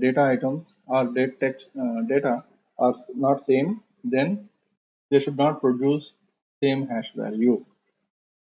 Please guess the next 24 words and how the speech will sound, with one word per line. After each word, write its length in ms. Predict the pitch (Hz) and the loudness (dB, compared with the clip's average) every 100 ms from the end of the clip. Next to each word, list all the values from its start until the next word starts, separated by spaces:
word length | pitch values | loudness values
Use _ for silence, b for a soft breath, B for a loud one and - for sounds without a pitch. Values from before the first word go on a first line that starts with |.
| _ - | _ 4
So 120 | 143 | 4
this 180 | 139 139 | 4 2
is 80 | 170 | 2
what 300 | 156 143 139 | 4 4 4
we 100 | 135 | 2
call 240 | 139 165 - _ _ _ | 4 2 -2 _ _ _
the 140 | 135 127 | -4 -2
hashing 380 | 135 139 165 | 0 -2 -2
should 240 | 151 139 127 | -8 -8 -6
be 80 | 139 | -4
collision 500 | 131 123 120 117 - | 2 2 2 -4 -4
free. 200 | 127 - _ _ _ _ _ _ _ _ _ _ _ _ 165 | -6 -6 _ _ _ _ _ _ _ _ _ _ _ _ 0
To 120 | 160 | 2
find 340 | 160 165 190 160 127 - | 2 2 2 0 0 0
collisions, 520 | 147 151 156 139 127 - _ _ _ _ _ _ | 2 2 2 -2 -4 -10 _ _ _ _ _ _
try 360 | 147 160 160 240 - _ _ - | 2 4 2 -4 -14 _ _ 0
two 180 | 170 175 | 2 2
into 480 | 160 156 156 156 - | -2 -2 -2 -2 -4
n 140 | 139 139 | -2 2
by 140 | 143 | 4
two 200 | 135 147 | 4 4
randomly 500 | 123 123 135 143 143 | 2 2 2 2 0
chosen 320 | 131 139 135 131 | -2 -4 0 2
inputs, 460 | 123 127 127 - | 2 0 -6 -8